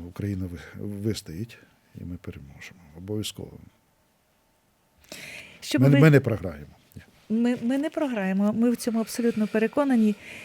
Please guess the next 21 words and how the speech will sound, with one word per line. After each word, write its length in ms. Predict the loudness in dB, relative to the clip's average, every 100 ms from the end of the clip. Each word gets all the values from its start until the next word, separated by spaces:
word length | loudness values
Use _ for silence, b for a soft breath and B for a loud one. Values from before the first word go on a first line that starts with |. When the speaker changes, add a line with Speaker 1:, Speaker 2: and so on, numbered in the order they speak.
| B B
Speaker 2:
І 100 | 0
ще 200 | 0 -2
кілька 360 | -4 -4 -2
слів 240 | -2 -2 -4
скажіть 340 | -4 -4 -4
про 140 | -4 -2
вашу 260 | -2 -2
дружину. 440 | -4 -2 0 2 2
Ми 120 | 2
постійно 460 | -2 -2 0 0
побіжно 500 | -2 -4 -2 0 0
її 140 | 0 -2
згадуємо. 760 | -2 -2 0 2 2 0 -2 -6 B B B B B
А 100 | 2
вона 360 | 2 2 0
ж, 320 | 0 -2 0 2
е, 480 | 4 4 2 -2
була 380 | -6 -2 0 0
підтримкою 840 | -2 -4 -2 -2 0 0 0 0 0
і 80 | -2
вам, 300 | 0 -2